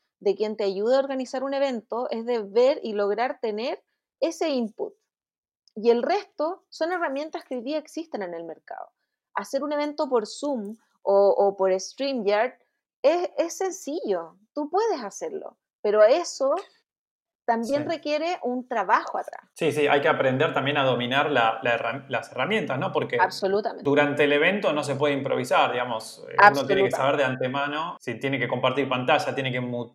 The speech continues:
Speaker 2: eh, mutear a la audiencia, tiene que, no sé, lo que haya que hacer, tiene que poder resolverlo.
Speaker 1: O sea, y desde algo tan simple como comunicarse con los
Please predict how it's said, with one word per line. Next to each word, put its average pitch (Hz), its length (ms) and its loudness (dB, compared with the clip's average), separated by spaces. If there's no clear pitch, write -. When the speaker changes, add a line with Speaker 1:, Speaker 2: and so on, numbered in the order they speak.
Speaker 2:
eh, 127 240 -8
mutear 131 440 2
a 139 40 6
la 127 100 2
audiencia, 135 640 -2
tiene 135 240 -4
que, 120 300 -6
no 120 80 -18
sé, 120 200 -8
lo 120 180 -6
que 127 80 -2
haya 143 260 -2
que 131 60 -2
hacer, 165 340 -2
tiene 135 180 -6
que 131 40 -6
poder 127 160 -2
resolverlo. 127 580 -2
Speaker 1:
O 190 40 -2
sea, 233 360 4
y 208 180 -4
desde 214 280 4
algo 226 300 4
tan 240 240 0
simple 233 560 -4
como 220 400 0
comunicarse 208 580 -4
con 240 140 -4
los 226 140 -4